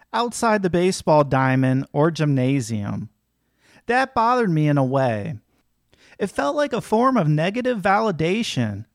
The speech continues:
What was I doing wrong? What could I change? In the moment, I honestly wanted others to change.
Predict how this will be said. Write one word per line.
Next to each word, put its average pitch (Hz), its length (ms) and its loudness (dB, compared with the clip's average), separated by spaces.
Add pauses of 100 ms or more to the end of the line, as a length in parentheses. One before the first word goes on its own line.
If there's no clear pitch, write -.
(520)
What 247 160 2
was 294 180 0
I 254 140 0
doing 247 380 2
wrong? 220 640 0 (420)
What 214 260 -2
could 269 140 2
I 247 160 2
change? 240 800 -2 (1000)
In 220 120 4
the 269 80 4
moment, 262 680 4 (240)
I 208 100 2
honestly 269 640 0
wanted 240 320 2
others 254 460 -2
to 160 100 -2
change. 113 640 -2